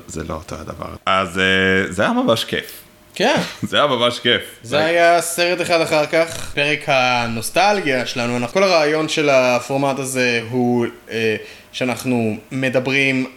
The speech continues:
Speaker 2: על סרטים שעדיין לא ראינו,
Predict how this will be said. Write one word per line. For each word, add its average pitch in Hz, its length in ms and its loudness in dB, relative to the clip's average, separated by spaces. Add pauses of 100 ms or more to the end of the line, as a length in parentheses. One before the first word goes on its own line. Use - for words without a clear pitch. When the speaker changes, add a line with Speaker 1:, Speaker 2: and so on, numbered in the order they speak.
(120)
Speaker 2:
על 120 160 -2
סרטים 120 760 -2 (600)
שעדיין 135 1040 -4
לא 117 200 0
ראינו, 101 480 -2